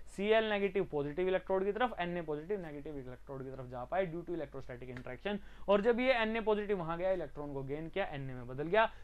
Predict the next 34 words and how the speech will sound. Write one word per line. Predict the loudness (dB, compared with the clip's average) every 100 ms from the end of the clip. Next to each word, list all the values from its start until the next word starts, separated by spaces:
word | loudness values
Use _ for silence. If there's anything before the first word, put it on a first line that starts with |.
| -10
सीएल | -2 2 4
negative | 2 0 0 2
जब | 2
वहां | 2 2
गया | 2 0
तो | 0
अपना | -2
electron | -4 -4 -6 -6
उसने | -8 -8
छोड़ | -6 -4 -2
दिया | -2
और | -2
सीएल | -4 -6
टू | -6
में | -8 -8
बदल | -8 -4
गया, | 0 0 0 -8 -10
गैस | -4 -4 -4
की | -8
फॉर्म | -8 -8
में | -8
यहां | -8 -8
से | -4 -4
निकल | -4 -8 -10
गया, | -8 -8 -10 -14 -16 -6 -2
ठीक | 2
है। | 2 2 -6 -16 4
<coughs> | 6 6 2 2
अब | 4 4 0 0
ऊपर | 4 8 8
वाली | 8 4
reaction | 0 -2 -2 -2
को | -2
देखो, | -2 -4